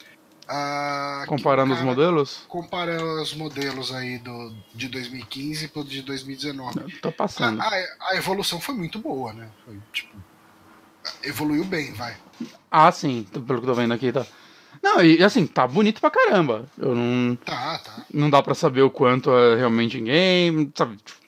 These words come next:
Speaker 2: esse jogo não tá nem perto disso aí, cara.
Speaker 1: Em dois mil e quinze ele já parecia interessante, vai.
Speaker 2: Já.
Speaker 1: Vamos ser sincero.
Speaker 2: Só que pra mim,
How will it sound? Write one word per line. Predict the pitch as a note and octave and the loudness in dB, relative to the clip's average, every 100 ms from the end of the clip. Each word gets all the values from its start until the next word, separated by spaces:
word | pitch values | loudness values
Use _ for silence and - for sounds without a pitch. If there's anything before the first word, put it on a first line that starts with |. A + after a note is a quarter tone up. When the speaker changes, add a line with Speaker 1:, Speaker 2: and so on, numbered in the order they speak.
| _ | _
Speaker 2:
esse | - F4+ | -10 -2
jogo | F4+ | 2
não | D#4+ | 2
tá | A#3+ | 2
nem | E3+ | 0
perto | - - C#3 | -2 -6 -6
disso | - | -6
aí, | - | -6
cara. | - - - - - | -6 -12 -14 -20 -14
Speaker 1:
Em | F4 | -6
dois | G#4 G4 | -2 -2
mil | F#4 | -4
e | F4 | -6
quinze | - F4 C#4 | -8 -6 -4
ele | G#3+ | -4
já | G#3 | -6
parecia | - A3+ G#3 C4 | -4 -4 -4 -6
interessante, | D4 F#3 D3+ B2+ - A2+ G#2+ | -6 -6 -6 -6 -6 -8 -12
vai. | A#2 B2 A#2 | -12 -14 -10
Speaker 2:
Já. | C#3 F3+ E3 | 2 4 6
Speaker 1:
Vamos | B2+ - | 4 -4
ser | B2 - _ _ _ | -16 -20 _ _ _
sincero. | - C#3 B2+ - - | -18 -16 -18 -18 0
Speaker 2:
Só | - A3+ | 4 6
que | B3 | 4
pra | G#3+ A#3+ | 4 4
mim, | G#3+ G#3 G#3 | 6 4 2